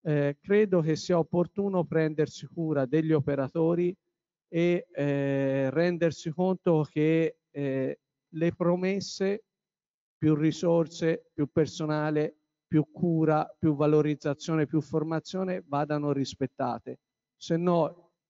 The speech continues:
il personale non avrà più la stessa capacità di portare avanti quanto sta fa-, portando avanti con coraggio. Perché,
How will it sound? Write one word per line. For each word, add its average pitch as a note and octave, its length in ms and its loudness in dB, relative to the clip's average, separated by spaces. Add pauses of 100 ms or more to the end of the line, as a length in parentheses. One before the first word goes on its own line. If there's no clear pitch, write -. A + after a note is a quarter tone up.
(140)
il B2+ 140 -12
personale F3+ 840 -2 (340)
non C#3+ 160 -2
avrà D3+ 340 2
più F3 400 2 (440)
la C3+ 160 -6
stessa C#3+ 680 -2 (100)
capacità C3 800 -4 (640)
di D#3 280 0 (100)
portare C#3+ 420 -2
avanti D#3 800 -2
quanto D3 320 -4
sta C3 260 -6 (120)
fa-, C#3 280 -6
portando C3+ 440 -8
avanti C3+ 400 -4
con C3+ 280 -6 (100)
coraggio. A2+ 680 -6 (680)
Perché, E3+ 800 -2